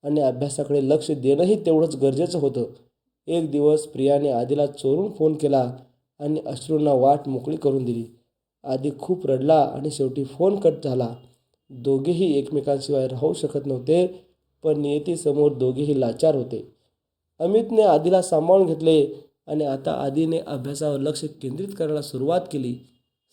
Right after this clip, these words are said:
सगळं विसरून आदी अभ्यास करू लागला होता, पण तरीही एखाद्या संध्याकाळी निवांत एकटा असताना आदीला प्रियाच्या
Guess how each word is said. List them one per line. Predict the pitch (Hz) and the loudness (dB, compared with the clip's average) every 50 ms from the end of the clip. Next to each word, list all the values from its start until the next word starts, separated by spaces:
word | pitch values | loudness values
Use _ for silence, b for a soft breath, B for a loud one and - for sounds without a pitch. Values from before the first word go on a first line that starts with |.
| - - | -12 -10
सगळं | 147 139 147 165 165 | -8 -6 -2 0 0
विसरून | 156 143 139 135 - 156 156 156 - | 0 0 -4 -6 -6 -6 -6 -6 -6
आदी | - 123 135 135 156 147 | -8 -10 -6 -6 -4 -4
अभ्यास | - 127 135 120 135 160 185 190 - | -4 -6 -8 -6 -4 -6 -6 -4 -4
करू | - 165 165 | -6 -4 -2
लागला | 156 143 131 135 131 127 120 120 - - _ _ _ _ _ _ _ - | -2 -2 0 0 -2 -2 -4 -10 -12 -18 _ _ _ _ _ _ _ -12
होता, | 156 - 147 135 127 120 131 131 _ _ _ _ _ _ - | -8 -6 -6 -6 -6 -8 -12 -18 _ _ _ _ _ _ -8
पण | 147 151 147 - - | -8 -8 -8 -6 -4
तरीही | 143 143 151 165 165 165 143 | -2 -2 -2 -2 -2 0 -2
एखाद्या | 139 139 - 135 135 147 143 | -2 -2 -4 -4 -4 -4 -4
संध्याकाळी | - 135 127 131 135 143 139 139 147 143 143 | -4 -6 -6 -6 -4 -6 -4 -4 -4 -4 -2
निवांत | 139 135 131 135 160 170 180 190 190 196 156 | -2 -2 0 2 4 4 4 2 0 -2 -6
एकटा | 147 143 - - 151 147 | -6 -8 -8 -10 -8 -8
असताना | 139 135 - - 147 147 147 | -8 -8 -10 -12 -10 -8 -8
आदीला | 156 - 123 123 127 147 151 143 | -8 -8 -8 -6 -6 -4 -4 -4
प्रियाच्या | 139 - 135 131 131 131 131 - 139 135 | -6 -6 -6 -6 -6 -6 -6 -6 -8 -8